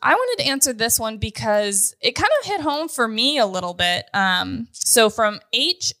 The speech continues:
Jennings, "Hi, I'm actually here to try and overcome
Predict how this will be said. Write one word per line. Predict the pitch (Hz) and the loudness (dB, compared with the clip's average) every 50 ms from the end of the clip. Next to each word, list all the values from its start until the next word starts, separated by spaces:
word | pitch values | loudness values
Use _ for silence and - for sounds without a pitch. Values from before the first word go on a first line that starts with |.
| - 208 | -12 -10
Jennings, | 196 202 214 208 202 196 175 175 175 160 160 120 - - - _ _ _ _ _ _ _ - | -4 0 2 2 2 2 -2 -4 -6 -10 -12 -10 -8 -10 -10 _ _ _ _ _ _ _ 2
"Hi, | - 330 311 - - - - - - - | 6 6 8 8 6 4 0 -2 -4 -2
I'm | - 277 359 359 | 0 0 0 0
actually | 320 302 302 - - 311 285 | -2 -2 0 -2 -2 -2 -2
here | 269 240 202 208 226 | -4 -4 -4 -4 -4
to | - 269 | -6 -8
try | 240 - - 202 196 | -6 -2 -2 -2 -2
and | 208 208 185 | -2 -4 -4
overcome | 190 190 202 196 - - 208 208 220 | -6 -6 -8 -10 -8 -8 -8 -8 -8